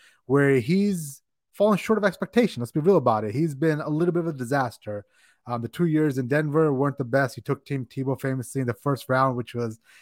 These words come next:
I think, means for firing him at that point. But last year in itself, with all the weapons on offense, I, I still couldn't believe how bad that team was. So I think this is the year that Josh McDaniels has gotta step up his game as a head coach as well.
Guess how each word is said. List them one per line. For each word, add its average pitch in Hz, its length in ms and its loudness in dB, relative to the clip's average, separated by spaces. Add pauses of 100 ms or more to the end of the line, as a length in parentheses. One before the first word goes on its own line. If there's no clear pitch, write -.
(220)
I 143 100 0
think, 143 220 -2
means 135 280 -2
for 123 100 -4
firing 127 320 0
him 110 100 -4
at 101 80 -6
that 175 220 0
point. 120 320 -2 (340)
But 208 100 2
last 220 300 4
year 214 100 6
in 185 60 2
itself, 160 520 6
with 147 100 -4
all 180 120 6
the 160 100 4
weapons 156 420 2
on 139 160 2
offense, 135 680 0 (140)
I, 147 140 -6 (160)
I 143 80 -2
still - 220 -4
couldn't 156 260 -2
believe 123 200 -4
how 127 120 0
bad 120 240 -4
that 113 180 -6
team 117 240 -8
was. 107 240 -12
So 123 320 2 (420)
I 156 120 -4
think 160 240 -2
this 156 200 -2
is 175 120 -4
the 147 100 0
year 139 300 2
that 120 420 0
Josh 135 220 -4
McDaniels 123 400 -8
has 107 100 -14
gotta 117 220 -4
step - 200 -12
up 120 120 -12
his 110 120 -12
game 110 200 -4
as 104 80 -6
a 101 40 -6
head 104 140 -8
coach 110 220 -4
as 98 100 -10
well. 101 260 -8